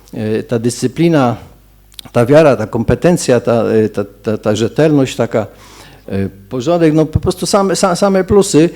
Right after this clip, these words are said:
a tam, gdzie ewentualnie czegoś nie wiedziała, to mówi, „Pan pomoże, będzie dobrze” i tak dalej. Ten optymizm, ta wiara, właśnie ta nadzieja. E, także to dla mnie to było, no, taka, taka lekcja, bo, no, lekcja pokory, krótko mówiąc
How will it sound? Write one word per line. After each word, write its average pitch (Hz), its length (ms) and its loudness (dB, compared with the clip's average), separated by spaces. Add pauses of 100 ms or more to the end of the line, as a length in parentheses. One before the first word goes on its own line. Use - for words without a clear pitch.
(200)
a 143 160 -2
tam, 185 240 4
gdzie 156 240 4
ewentualnie 160 880 2
czegoś 156 340 0
nie 156 120 2
wiedziała, 151 380 2
to 160 120 -2
mówi, 151 200 2
„Pan 165 220 2
pomoże, 151 500 2
będzie 139 340 2
dobrze” 151 460 0
i 147 60 -4
tak 143 200 -6
dalej. 117 260 -2
Ten 131 180 0
optymizm, 147 500 0
ta 127 120 -4
wiara, 135 320 -2
właśnie 120 300 -8
ta 123 140 -8
nadzieja. 120 500 0 (720)
E, 104 360 -2
także 123 300 -2
to 135 140 -2
dla 147 160 0
mnie 175 180 -2
to 160 140 -4
było, 165 420 0 (640)
no, 127 80 -4
taka, 151 500 0 (260)
taka 151 220 -2
lekcja, 156 500 0
bo, 131 440 0 (260)
no, 131 160 2
lekcja 208 300 0
pokory, 208 380 -4
krótko 120 360 -10
mówiąc 123 520 -6